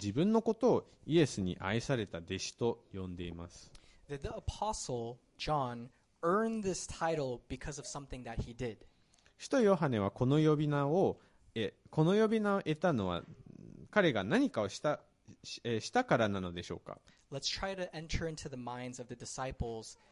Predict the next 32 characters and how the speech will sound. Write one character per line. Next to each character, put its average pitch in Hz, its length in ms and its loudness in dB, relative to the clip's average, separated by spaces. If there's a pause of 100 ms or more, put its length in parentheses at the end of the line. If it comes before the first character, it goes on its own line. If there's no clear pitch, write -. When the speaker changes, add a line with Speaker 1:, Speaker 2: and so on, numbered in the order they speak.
(140)
Speaker 2:
as 135 200 -6
they 131 60 -4
followed 156 400 0
Jesus 127 480 -14
for - 160 -14
three 113 220 -10
years. 104 640 -14 (720)
Speaker 1:
え 101 220 -2
ー、 - 40 -2
イ 135 60 2
エ 123 40 2
ス - 60 -6
様 101 220 -2
の 92 120 -4
と、 - 160 -18 (220)
と 170 180 6
共 104 280 -2
に 101 220 -2
三 113 240 -4
年 113 200 -4
間 95 160 -6
歩 98 260 -6
ん 107 80 -4
で 98 140 -6
き - 140 -16
た 95 320 -4
弟 101 140 -6
子 - 100 -12
た 101 160 -6
ち - 200 -12
の 92 180 -8
心 147 520 -4